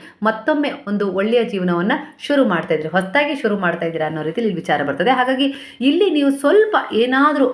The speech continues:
ಒಂದು ಹಿಂದಿನದನ್ನ ಮರ್ತು ಏನಾದ್ರೂ ಒಂದು ಸ್ವಲ್ಪ ಏನಾದ್ರೂ ಹೇಳ್ತಾರಲ್ಲ, ಅಹಂಕಾರದಿಂದ ವರ್ತನೆ ಮಾಡಿಬಿಟ್ರೆ ನಿಮ್ಗೆ ಮತ್ತೆ ಅದು ಏನ್ ಕೊಡ್ತೀರೋ ಅದು ಮರಳಿ ಸಿಗುತ್ತೆ ಅನ್ನೋ ರೀತಿಲಿ ವಿಚಾರ ಬರ್ತದೆ. ಹಾಗಾಗಿ ನೀವು ಈಗ ಯಾವ ರೀತಿಯ ಒಂದು ಮನಸ್ಥಿತಿಯನ್ನ ಹೊಂದಿದ್ರಲ್ಲ, ಒಂದು ಒಳ್ಳೆಯ ತಾಳ್ಮೆ ಆಗಿರ್ಬೋದು, ಶ್ರದ್ಧೆ ಆಗಿರ್ಬೋದು, ಪ್ರೀತಿ, ಗೌರವ,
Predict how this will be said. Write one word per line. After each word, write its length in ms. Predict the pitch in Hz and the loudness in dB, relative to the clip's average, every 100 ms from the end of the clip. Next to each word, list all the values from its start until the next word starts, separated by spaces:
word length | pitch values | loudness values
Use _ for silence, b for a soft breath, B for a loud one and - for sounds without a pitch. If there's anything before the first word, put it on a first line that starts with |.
| B B 254 | B B 0
ಒಂದು 240 | 269 262 247 | 2 4 4
ಹಿಂದಿನದನ್ನ 580 | 233 262 285 262 233 220 | 4 4 4 4 2 2
ಮರ್ತು 460 | 202 185 196 185 170 B B - | 2 0 0 0 0 B B -8
ಏನಾದ್ರೂ 420 | 226 269 311 339 | 0 2 4 2
ಒಂದು 160 | 294 226 | 2 0
ಸ್ವಲ್ಪ 280 | 208 214 208 214 | 0 -2 -2 -2
ಏನಾದ್ರೂ 380 | 247 247 226 | 0 0 0
ಹೇಳ್ತಾರಲ್ಲ, 440 | 208 196 190 180 170 | 0 -2 -2 0 0
ಅಹಂಕಾರದಿಂದ 840 | 170 175 180 175 175 165 160 165 165 | 0 -2 -2 -2 -2 -2 -2 -2 -2
ವರ್ತನೆ 380 | 160 156 165 160 | -2 -2 -4 -2
ಮಾಡಿಬಿಟ್ರೆ 460 | 151 - 147 214 339 B B B | -4 -4 -2 -2 -2 B B B
ನಿಮ್ಗೆ 240 | 269 285 285 | 2 4 2
ಮತ್ತೆ 520 | 190 214 269 - 349 294 - - | 0 0 -2 0 0 0 -4 -4
ಅದು 180 | 233 240 | -2 0
ಏನ್ 300 | 208 294 311 | 0 0 2
ಕೊಡ್ತೀರೋ 340 | 233 233 277 | 0 0 0
ಅದು 140 | 254 | 0
ಮರಳಿ 280 | 196 180 214 | 2 2 2
ಸಿಗುತ್ತೆ 380 | 208 175 170 170 | 0 -2 -2 -2
ಅನ್ನೋ 160 | 160 156 | -2 -4
ರೀತಿಲಿ 260 | 160 254 | -4 -4
ವಿಚಾರ 260 | 185 185 156 | -2 -2 -2
ಬರ್ತದೆ. 200 | 147 139 | -2 -2
ಹಾಗಾಗಿ 300 | 247 247 254 277 B B - | 0 0 -2 -4 B B -4
ನೀವು 140 | 233 | -2
ಈಗ 340 | 208 202 285 311 302 | -2 0 2 2 -2
ಯಾವ 300 | 190 190 208 226 | -2 0 2 0
ರೀತಿಯ 320 | 233 277 269 | 0 0 0
ಒಂದು 160 | 226 | 0
ಮನಸ್ಥಿತಿಯನ್ನ 580 | 196 190 190 208 190 185 | 0 -2 -4 -6 -2 -2
ಹೊಂದಿದ್ರಲ್ಲ, 480 | 185 185 175 160 160 165 | 0 0 0 0 0 0
ಒಂದು 200 | 170 165 | 0 0
ಒಳ್ಳೆಯ 280 | 160 156 156 | 2 0 0
ತಾಳ್ಮೆ 400 | 170 160 151 156 | -2 -2 -2 -4
ಆಗಿರ್ಬೋದು, 360 | 151 151 147 | -2 -2 -2
ಶ್ರದ್ಧೆ 380 | 143 185 165 160 | -2 -2 0 0
ಆಗಿರ್ಬೋದು, 380 | 151 151 156 156 | 0 -2 -4 -6
ಪ್ರೀತಿ, 460 | 156 190 180 160 | -4 -4 -2 -4
ಗೌರವ, 360 | 151 165 165 156 | -2 2 2 2